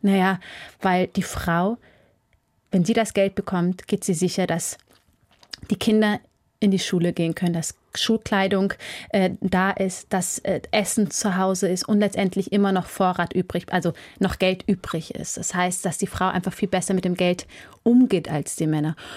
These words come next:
Und, und ich hab mir und meine Schwester haben uns in dem Moment nur gedacht, „Gott sei Dank hat er das <laughs> gesagt“, weil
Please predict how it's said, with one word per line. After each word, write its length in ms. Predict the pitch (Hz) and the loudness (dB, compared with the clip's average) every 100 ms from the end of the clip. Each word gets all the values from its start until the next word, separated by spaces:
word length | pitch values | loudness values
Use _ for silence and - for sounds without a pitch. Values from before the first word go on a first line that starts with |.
| - | -6
Und, 220 | 196 175 - | -2 0 0
und 160 | 175 | 0
ich 160 | 180 190 | 0 -2
hab 100 | 185 | 0
mir 200 | 185 175 | 0 2
und 80 | 175 | 2
meine 140 | 165 | 2
Schwester 280 | - 180 190 | 0 0 0
haben 60 | |
uns 120 | 180 180 | 0 0
in 60 | |
dem 140 | 180 180 | 2 4
Moment 220 | 185 175 | 4 2
nur 80 | 185 | 0
gedacht, 300 | 185 - - | 0 -2 -4
„Gott 180 | 175 | -2
sei 60 | 175 | 0
Dank 140 | 175 | 0
hat 100 | 175 | 0
er 100 | 175 | 0
das 180 | 175 - | 0 -2
<laughs> 0 | |
gesagt“, 480 | 175 - 185 220 202 | 0 2 2 2 0
weil 200 | 180 | 0